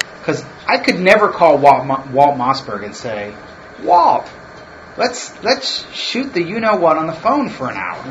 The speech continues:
He's not gonna do it. But if I say, "Walt, you know, I'd like to interview for my podcast," he's ready to go. I mean, it's interesting what happens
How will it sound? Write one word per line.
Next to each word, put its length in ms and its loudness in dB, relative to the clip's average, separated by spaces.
He's 100 -12
not 160 -2
gonna 160 -2
do 280 -6
it. 100 -6
But 100 4
if 120 4
I 120 8
say, 480 6
"Walt, 540 4
you 80 -12
know, 80 -6
I'd 100 0
like 140 -2
to 60 -2
interview 280 0
for 120 -8
my 160 2
podcast," 640 -6
he's 200 -8
ready 180 2
to 80 -2
go. 240 2
I 100 -2
mean, 220 0
it's 280 -8
interesting 640 -4
what 180 -4
happens 680 -8